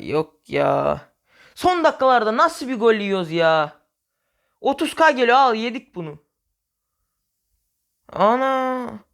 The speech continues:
Oğlum sana çok pis gıcık oldum ha. Bunu yememen lazım Genzo.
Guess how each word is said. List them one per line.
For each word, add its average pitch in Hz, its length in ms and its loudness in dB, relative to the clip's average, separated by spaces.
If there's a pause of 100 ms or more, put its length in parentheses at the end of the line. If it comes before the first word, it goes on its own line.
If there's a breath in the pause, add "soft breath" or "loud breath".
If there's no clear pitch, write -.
(500)
Oğlum 247 300 -2
sana 233 220 0
çok 247 260 -4
pis - 140 -18
gıcık 196 340 -6
oldum 175 240 2
ha. 165 220 2
Bunu 190 120 -2
yememen 220 540 0
lazım 156 360 0
Genzo. 156 340 -4